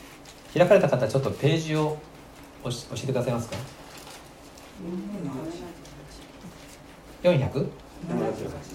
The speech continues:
四百七十八ページ。第一ヨハネ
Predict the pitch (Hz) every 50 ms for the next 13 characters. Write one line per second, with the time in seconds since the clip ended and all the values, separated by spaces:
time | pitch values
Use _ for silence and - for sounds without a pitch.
0 | - - 170 160 139 131 - - 98 107 117 117 107 - - - - - - 90
1 | - - - - - - - - - - - - - - - - - - - -
2 | - - - - - - - - - - - - - - - - 131 139 135 135
3 | - 143 147 127 - 101 107 147 156 -